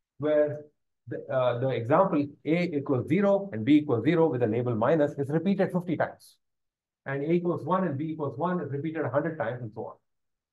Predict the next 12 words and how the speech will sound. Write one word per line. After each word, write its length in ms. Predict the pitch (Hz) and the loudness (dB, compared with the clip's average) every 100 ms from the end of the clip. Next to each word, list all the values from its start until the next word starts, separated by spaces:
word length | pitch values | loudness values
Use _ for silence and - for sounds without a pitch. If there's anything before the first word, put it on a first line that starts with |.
| _ | _
So 120 | - | 4
you 420 | 165 160 175 170 - | 4 6 2 0 -2
get, 160 | 135 151 | 0 2
you 100 | 160 | 2
have 200 | 160 170 | 2 2
two 80 | 156 | 2
hundred 240 | 156 117 | 2 0
examples 420 | 107 117 113 107 | -2 -2 -2 -8
here 140 | 107 107 _ _ _ _ _ _ _ - | -12 -16 _ _ _ _ _ _ _ -4
in 120 | 117 | -2
total. 300 | 110 - - _ _ _ _ _ _ _ _ _ _ _ _ - | 0 -2 -10 _ _ _ _ _ _ _ _ _ _ _ _ 4
And 440 | 156 160 151 151 | 6 8 6 2